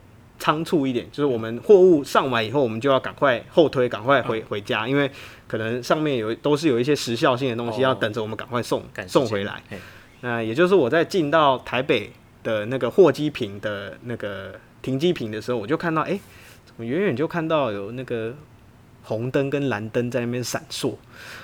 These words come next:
Speaker 1: 越来越近，哎，是我们停的那个
Speaker 2: <laughs>
Speaker 1: parking gate，
Speaker 2: 嗯。
Speaker 1: 飞机滑进去，哎，怎么是警车在那边呢？
Speaker 2: 哎。
Speaker 1: 我们就四个机组员四目相，相望，说，“哎，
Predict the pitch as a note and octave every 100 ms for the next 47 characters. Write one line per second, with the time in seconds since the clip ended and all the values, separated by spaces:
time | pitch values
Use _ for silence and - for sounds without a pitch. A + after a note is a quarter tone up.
0 | - B3+ F#3+ G3+ D#3+ F#3 G#2+ - A#3 C4
1 | - C#4+ C#3 A#2 B2+ - A#2+ C#3+ B2 A2+
2 | C3+ - - F#3 E3 B2 A2+ G#2+ B2 -
3 | D#3 D3+ E3 F3 C#3 - - - - -
4 | A2 F3 F#3 C#3+ A#2+ D#3 D3+ D#3 B2 D3+
5 | A#2+ G#2+ G#2+ C#3+ G#2 G2 - C3+ C3 C3+
6 | B2+ A2+ A2 G#2+ G#2 G#2+ - - - G#2
7 | G2+ - - G#2+ B2+ C#3 A#2 - - -
8 | - - F#3+ C#3 A#2 G#2+ - D3+ C#3 A2
9 | G2+ G#2 - E3+ C#3 C3+ B2+ A2+ A#2 A2+
10 | A#2+ - - - A2+ A2+ A#2 G#2 A2 A2+
11 | C3 B2+